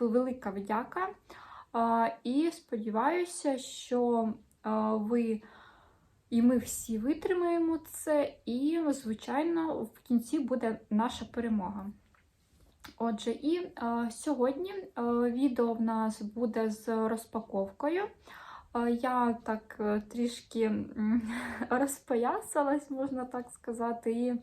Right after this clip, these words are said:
а, новорічні свята, ем, замовила собі трішки засобів, ті, які я собі вже так давненько хотіла. Ем, у мене прийшло аж три посилки з мейкап.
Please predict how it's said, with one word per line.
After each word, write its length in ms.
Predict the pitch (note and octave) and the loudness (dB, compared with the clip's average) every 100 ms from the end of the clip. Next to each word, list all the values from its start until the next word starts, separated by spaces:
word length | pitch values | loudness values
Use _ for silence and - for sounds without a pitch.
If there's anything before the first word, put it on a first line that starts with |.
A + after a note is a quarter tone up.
| - - - - - - _ | -8 -20 -20 -20 -20 -20 _
а, 320 | A3 A3+ A3+ | 0 2 2
новорічні 840 | A#3 A#3+ A#3+ A#3+ - - A3+ A3 | 2 2 2 -2 -8 -2 0 2
свята, 600 | A3 - B3+ C4 - A4 B4+ - _ _ - | -2 -4 -6 -4 0 0 -2 -14 _ _ -10
ем, 640 | B3+ A3+ A3+ A3+ A3 A3 - - - - - | -4 -2 0 0 -2 -4 -8 -20 -20 -16 -8
замовила 540 | A3+ A#3+ D#4+ G4 D4 | 0 2 4 4 4
собі 320 | C#4 A#3+ G#3 | 2 -4 -4
трішки 460 | B3+ A#3 B3 - A3+ | -4 -2 -4 -4 -6
засобів, 640 | G#3+ G#3 A3 - G#3 G3+ | 0 0 0 -6 -8 -8
ті, 220 | - - | -10 -2
які 240 | D4 - A#3+ | -2 0 -2
я 100 | A#3+ | -2
собі 320 | A#3+ G#3 A3 | -4 -6 -4
вже 160 | A3 A3 | -4 -4
так 200 | A3 G#3 | -6 -4
давненько 540 | A#3 A3 D#4+ F#4 C4+ | 0 2 0 -2 -6
хотіла. 640 | C4 B3 B3+ - G3 A3 A3 - _ - - - - - - _ - | -4 -6 -8 -10 -8 -6 -8 -12 _ -20 -20 -20 -20 -18 -18 _ -4
Ем, 760 | A3 A3+ A3 A3 A3 G#3+ G#3+ - - _ _ - | 0 2 2 2 2 2 0 -8 -20 _ _ 4
у 40 | |
мене 300 | B3+ E4 D#4+ | 4 6 2
прийшло 520 | C4 B3 A#3+ - B3 - | 0 -4 -4 0 0 2
аж 260 | A#3+ - | 0 -2
три 340 | - - C4 A3 | -12 -2 0 0
посилки 680 | - G#3+ - A#3+ A3+ - G#3 | -4 -12 -2 0 0 -2 -4
з 100 | A3+ | 0
мейкап. 640 | C4+ C#4 - G#3 C#4+ | 0 -2 -4 -4 -2